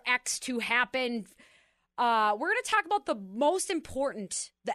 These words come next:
X that marks the spot, because there are V I Ps. There are people that turn the tide, the final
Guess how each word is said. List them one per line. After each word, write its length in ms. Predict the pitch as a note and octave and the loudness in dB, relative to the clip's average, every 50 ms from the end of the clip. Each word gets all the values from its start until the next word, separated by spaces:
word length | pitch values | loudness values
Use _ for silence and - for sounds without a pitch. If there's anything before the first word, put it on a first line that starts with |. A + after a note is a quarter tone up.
| - | 0
X 300 | C4 F4 F#4+ - - - | 2 0 0 0 -2 -2
that 180 | - A4 - C4+ | -2 -2 -2 0
marks 380 | B3+ C4 C#4+ C#4+ C#4+ C#4+ - - | 0 2 2 2 2 -2 -4 -8
the 140 | - C#4+ | -8 -6
spot, 760 | - - - - - B3 A3 G3 - - - - - - - - _ _ _ _ _ _ _ _ _ _ _ _ - | -6 -6 -6 -4 0 0 0 0 0 -4 -8 -10 -10 -10 -10 -10 _ _ _ _ _ _ _ _ _ _ _ _ -8
because 640 | C#4+ C4+ - D4+ C#4 C#4+ C4+ B3+ A#3+ A#3 - - - - _ _ _ _ - | -8 -4 0 4 6 8 8 8 6 2 0 -4 -6 -6 _ _ _ _ -4
there 220 | A#3 D4 D4+ C#4 - - - | 0 2 2 2 2 2 2
are 540 | D4+ D#4+ E4+ F4+ F#4+ G4 G4 G4 F#4 - _ _ _ _ _ _ _ _ _ _ _ _ _ _ _ _ _ _ _ | 4 4 6 6 6 6 4 4 2 -4 _ _ _ _ _ _ _ _ _ _ _ _ _ _ _ _ _ _ _
V 220 | - G#3+ C4+ D4+ C#4+ | -8 -2 2 4 6
I 160 | C4+ C4 B3+ | 6 6 4
Ps. 580 | - - B3 A3+ - - - - - - - - | 2 -2 -8 -14 -14 -14 -18 -20 -20 -20 -14 -6
There 340 | A3 B3 C4+ C#4+ C4+ - - | -2 0 0 0 0 0 2
are 400 | C4 D4+ D#4+ D4+ F4 G4 F4 E4+ | 2 4 4 4 2 2 0 0
people 520 | E4+ - - - C#4+ C4+ G3+ B3+ A#3+ A3 G#3 | -2 -4 -6 -4 -4 -4 -2 -4 -4 -2 0
that 260 | G#3 G#3 - _ - | 0 0 -2 _ -12
turn 640 | - - A#3 A3+ A3+ A3+ A3 A3+ A3 A3 A3+ A3 _ _ _ _ - | -10 -6 -2 -2 0 0 0 0 -2 -4 -6 -8 _ _ _ _ -10
the 140 | F#3+ G#3+ | -8 -8
tide, 560 | G3+ - - - G#3 G3 F3 C#3 C3 A#2 F#3+ F#3 | -8 -6 -2 0 2 2 2 0 -2 -6 -6 -6
the 100 | G3 F#3 | -8 -6
final 880 | - - A#3 A#3 A#3 A#3 A#3 A#3 A#3 A#3 A#3 A#3 A3+ A3+ A3 A3 - | -4 -2 2 2 4 4 2 2 0 2 2 4 4 2 0 -2 -4